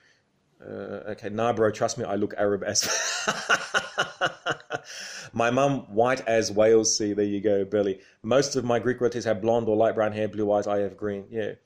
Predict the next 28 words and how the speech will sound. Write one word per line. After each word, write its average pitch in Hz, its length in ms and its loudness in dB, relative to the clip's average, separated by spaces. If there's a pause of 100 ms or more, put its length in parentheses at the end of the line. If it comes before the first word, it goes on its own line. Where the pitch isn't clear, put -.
(220)
we 117 100 -2
shouldn't 117 320 -4
group 123 300 -6
people. 156 480 -8
Tan 131 320 -2
privilege 123 460 0
is 107 160 -6
real, 117 360 2
<laughs> - 160 -18
bro. - 120 -14 (580)
No 113 260 4
groups 120 260 -2
should - 180 -8
feel 117 140 0
as 110 120 0
individuals. 117 840 -4 (540)
Look, 156 200 4
it's 156 180 0
important 190 520 4
to 151 120 2
recognize 131 840 0 (120)
groups 127 720 0
in 123 160 -4
order 131 220 4
to 131 120 -4
transcend 120 680 0
the 110 80 2
groups. - 560 -8